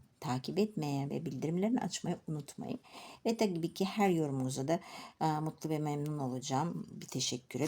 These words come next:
bile hayır diyemeyeceğim. Kendinize çok çok iyi bak-, bakın. E, tekrar söylüyorum, bildirimlerinizi mutlaka açın. Çünkü sıradaki videolar, o kadar güzel bir videolar gelecek ki bilgiler,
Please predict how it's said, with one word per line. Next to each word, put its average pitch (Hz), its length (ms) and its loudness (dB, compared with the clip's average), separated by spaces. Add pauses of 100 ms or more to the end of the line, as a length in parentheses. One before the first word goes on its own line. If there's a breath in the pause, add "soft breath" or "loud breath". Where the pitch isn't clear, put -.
bile 143 180 2
hayır 156 440 -4
diyemeyeceğim. 135 640 0 (600 loud breath)
Kendinize 208 480 6
çok - 240 0
çok 208 260 2
iyi 139 80 -2
bak-, - 240 -6
bakın. 160 380 0 (100)
E, 151 100 -4 (500)
tekrar 180 320 2
söylüyorum, 160 600 2 (160)
bildirimlerinizi 165 680 2
mutlaka 160 400 0
açın. - 280 -8
Çünkü 202 280 0
sıradaki 165 540 0
videolar, - 360 -6
o - 80 -6
kadar 180 240 4
güzel 156 380 0
bir 139 100 -4
videolar 143 360 -2
gelecek 151 540 -2
ki 165 120 -2 (600 loud breath)
bilgiler, 151 760 2